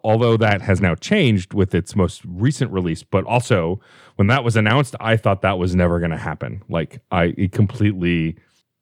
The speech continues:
blew me away that we were getting another two D Metroid for the Switch. And of course, it sold well because the Switch sold well, right?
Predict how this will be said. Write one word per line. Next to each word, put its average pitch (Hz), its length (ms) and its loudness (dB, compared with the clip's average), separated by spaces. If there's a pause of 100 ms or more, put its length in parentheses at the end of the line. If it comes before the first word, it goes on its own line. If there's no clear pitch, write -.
blew 104 360 2
me 98 100 4
away 87 280 4
that 87 140 2
we 87 120 0
were 92 140 4
getting 85 280 0
another 82 260 -2
two - 140 -6
D 78 120 -4
Metroid 80 520 -2
for - 80 -14
the 71 100 -10
Switch. 104 380 -2
And 90 60 -2
of 90 100 -2
course, 165 260 0
it 107 120 -6
sold 95 200 0
well 90 200 2
because 85 280 -4
the 82 100 -6
Switch - 420 0
sold - 260 -4
well, - 320 -12 (280)
right? 92 280 0